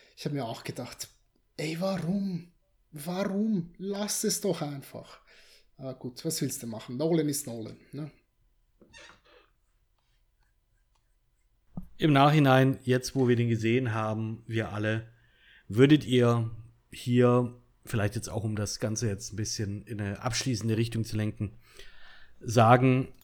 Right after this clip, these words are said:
Speaker 2: ja, ist eine Empfehlung, sollte man sich auf jeden Fall geben, weil ich hab zum Beispiel, ich hab das Gefühl,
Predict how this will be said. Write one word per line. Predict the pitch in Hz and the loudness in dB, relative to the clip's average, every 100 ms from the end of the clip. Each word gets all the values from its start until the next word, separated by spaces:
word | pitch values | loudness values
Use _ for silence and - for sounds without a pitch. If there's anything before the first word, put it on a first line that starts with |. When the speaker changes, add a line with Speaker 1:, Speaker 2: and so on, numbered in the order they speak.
| - | 0
Speaker 2:
ja, | 120 110 143 147 | 2 4 4 2
ist | 139 127 | 0 4
eine | 131 | 4
Empfehlung, | 120 123 135 151 160 | 4 4 6 4 0
sollte | 110 123 127 135 | 2 4 4 4
man | 127 | 2
sich | 123 | 0
auf | 123 | 4
jeden | 117 127 | 8 8
Fall | 120 117 | 6 4
geben, | 104 143 156 | 6 6 6
weil | 110 | 4
ich | 123 | 4
hab | 131 - | 2 2
zum | 113 | 4
Beispiel, | 120 - 143 139 | 4 2 -4 -2
ich | 131 147 | 4 4
hab | - | 4
das | - | 0
Gefühl, | - - 151 | 0 4 6